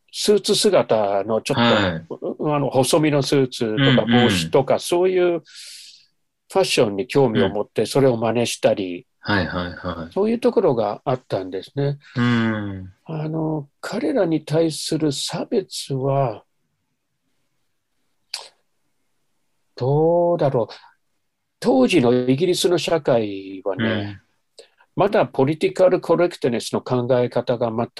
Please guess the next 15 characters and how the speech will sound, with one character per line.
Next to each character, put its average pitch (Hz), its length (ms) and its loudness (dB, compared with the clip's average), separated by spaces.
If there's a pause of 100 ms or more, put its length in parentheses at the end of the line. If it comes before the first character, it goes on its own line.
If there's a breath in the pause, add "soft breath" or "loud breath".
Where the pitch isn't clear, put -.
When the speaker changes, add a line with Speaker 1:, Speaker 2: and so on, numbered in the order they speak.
Speaker 1:
く 147 60 -4
存 147 280 0
在 139 180 2
し 127 220 -2
な 151 160 2
い 139 80 2
時 110 140 -10
代 92 220 -4
だ 92 100 -6
っ - 80 -10
た - 120 -16
か - 120 -12
ら、 104 280 0 (100)
Speaker 2:
は 98 300 0
い。 82 120 -10